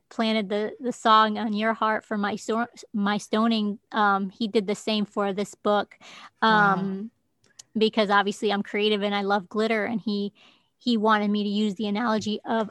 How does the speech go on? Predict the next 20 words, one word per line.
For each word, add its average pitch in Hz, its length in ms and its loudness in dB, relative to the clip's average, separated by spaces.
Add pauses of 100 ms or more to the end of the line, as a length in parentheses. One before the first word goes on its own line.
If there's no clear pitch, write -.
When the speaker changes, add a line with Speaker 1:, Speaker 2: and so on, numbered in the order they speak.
Speaker 1:
our 202 360 4
influence 208 680 0
is 208 240 -2
like 220 240 0
glitter. 202 460 -4 (560)
We 226 160 2
can't 220 340 0
clean 180 280 4
it 214 100 4
Speaker 2:
Wow. - 20 2
Speaker 1:
all 202 240 6
up. 240 260 0 (680)
Um, 214 300 6
there's 202 140 4
Speaker 2:
I - 20 -6
Speaker 1:
gonna 220 200 0
be 208 140 0
a 202 80 0
speck - 500 -2 (180)
somewhere, 220 720 2